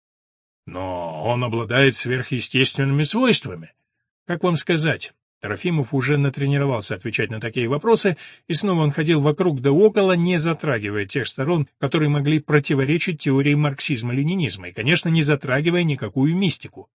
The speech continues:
Во всяком случае, о судьбе Киндяева, разорванного самым настоящим львом в цирке, упоминать он не стал.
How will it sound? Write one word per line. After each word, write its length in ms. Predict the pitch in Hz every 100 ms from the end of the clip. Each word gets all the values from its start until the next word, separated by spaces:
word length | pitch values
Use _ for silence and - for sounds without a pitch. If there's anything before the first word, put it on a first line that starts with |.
| _
Во 80 | 123
всяком 320 | 110 214 220
случае, 360 | 196 226 180 196
о 20 |
судьбе 500 | 160 185 151 196 202
Киндяева, 840 | 180 190 160 147 196 196 127 95 90
разорванного 760 | - 147 143 170 143 143 139 139
самым 500 | - - 143 107 107
настоящим 580 | 107 - 120 117 - 127
львом 340 | 127 143 117
в 20 |
цирке, 480 | - 226 226 240 226 - _ -
упоминать 560 | 170 170 156 151 160
он 100 | 170
не 80 | 165
стал. 380 | 151 - 82